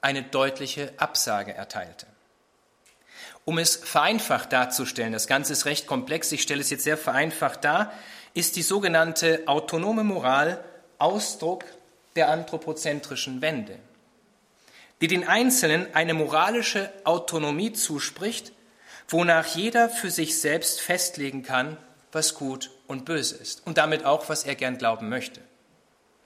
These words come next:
Wenn, und das ist eine Konsequenz daraus, alles gleichgültig ist, wird alles gleichgültig. In der Folge verloren die objektiv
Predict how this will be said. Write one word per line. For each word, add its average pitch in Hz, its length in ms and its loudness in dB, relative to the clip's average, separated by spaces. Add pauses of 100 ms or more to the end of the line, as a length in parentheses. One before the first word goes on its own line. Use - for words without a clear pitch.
(1040)
Wenn, 135 580 0
und 123 140 -4
das 135 100 0
ist 147 140 -2
eine 131 100 0
Konsequenz 139 560 -2
daraus, 143 520 2 (200)
alles 143 460 2
gleichgültig 151 1300 0
ist, - 380 -6 (480)
wird - 260 -2
alles 131 280 0
gleichgültig. - 720 -2 (1700)
In 175 100 0
der 180 100 6
Folge 226 420 4 (300)
verloren 185 520 4
die 170 200 -2
objektiv 185 960 -2